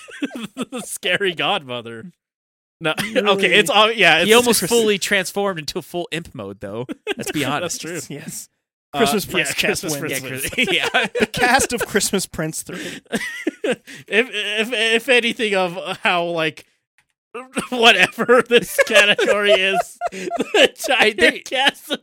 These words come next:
Speaker 1: Christmas Prince is our worst char-, is the
Speaker 3: It was just
Speaker 1: <laughs> baddest
Speaker 3: the, everything
Speaker 1: character.
Speaker 3: about it was bad. Like,
Speaker 1: No, yeah, yeah.
Speaker 3: I'm pretty sure most of those actors have probably done other movies that were done at least okay or decently well. It was just,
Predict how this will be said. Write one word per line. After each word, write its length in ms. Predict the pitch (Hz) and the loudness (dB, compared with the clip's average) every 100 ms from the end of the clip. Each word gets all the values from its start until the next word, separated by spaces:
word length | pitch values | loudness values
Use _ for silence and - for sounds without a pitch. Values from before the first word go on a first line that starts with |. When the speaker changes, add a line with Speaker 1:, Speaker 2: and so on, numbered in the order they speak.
| _ | _
Speaker 1:
Christmas 420 | 247 233 - 247 - | -4 -4 -6 -16 -12
Prince 220 | 240 220 214 - 156 160 | -6 -6 -8 -14 -14 -6
is 200 | 233 240 | -4 0
our 180 | 233 208 | 0 0
worst 500 | 202 214 202 - - | 0 0 -2 -8 -2
char-, 200 | 208 196 202 | 0 0 0
is 160 | 190 | -4
the 80 | 214 | -2
Speaker 3:
It 100 | 254 | 0
was 160 | 370 339 | -2 -2
just 240 | 392 - | -6 -6
Speaker 1:
<laughs> 60 | 392 | -6
baddest 320 | 302 180 254 233 - | -2 0 -2 -8 -4
Speaker 3:
the, 40 | 208 | -2
everything 280 | 262 330 | 0 -2
Speaker 1:
character. 160 | 403 247 | -4 -2
Speaker 3:
about 160 | 175 202 | 0 0
it 40 | |
was 160 | 185 143 | -4 -10
bad. 560 | 120 127 123 120 113 110 | _ -4 -2 -4 -6 -8
Like, 160 | 113 | -10
Speaker 1:
No, 300 | 220 214 180 | -6 -2 0
yeah, 320 | 156 147 131 | 0 -2 -2
yeah. 260 | 131 131 123 - | -6 -10 -12 -10
Speaker 3:
I'm 120 | - | -6
pretty 240 | 180 294 427 | -2 -2 0
sure 280 | - 269 262 | -4 -4 -6
most 420 | 196 156 165 180 | -6 -4 -2 -2
of 60 | 180 | -4
those 180 | 170 - | -6 -6
actors 400 | 127 127 143 131 | -8 -6 -8 -10
have 200 | 156 156 | -8 -8
probably 240 | 165 175 175 | -8 -10 -6
done 220 | 170 165 | -6 -6
other 220 | - 139 | -8 -8
movies 340 | 139 117 131 131 | -8 -8 -8 -8
that 120 | 131 | -8
were 100 | 139 | -10
done 380 | 131 196 220 214 | -4 0 0 -2
at 220 | 165 170 | -8 -8
least 200 | 196 - - | -8 -8 -6
okay 400 | 160 143 143 139 | -6 -4 -6 -4
or 80 | |
decently 400 | 123 127 123 139 | -6 -8 -8 -8
well. 300 | 117 113 113 | -10 -6 -6
It 40 | 113 | -6
was 80 | 117 | -10
just, 200 | 139 | -12